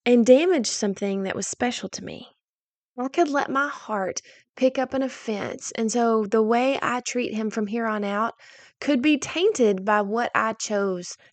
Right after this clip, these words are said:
to do with this plate. Now, believe it or not, all those thoughts did go through my mind, but then I realized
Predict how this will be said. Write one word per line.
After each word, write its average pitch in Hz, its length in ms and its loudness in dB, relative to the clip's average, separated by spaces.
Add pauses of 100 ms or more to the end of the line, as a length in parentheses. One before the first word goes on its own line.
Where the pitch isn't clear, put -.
to 240 100 -2
do 208 180 4
with 202 120 2
this 185 180 -4
plate. - 460 -6 (260)
Now, 269 80 4
believe 349 260 8
it 392 60 6
or 269 80 4
not, 214 180 6
all 226 140 6
those 226 240 0
thoughts - 420 -4
did 196 300 0
go 180 120 2
through 175 180 -6
my 165 100 -8
mind, 185 460 -4 (440)
but 254 160 -2
then 427 160 6 (120)
I 349 100 6
realized 202 640 2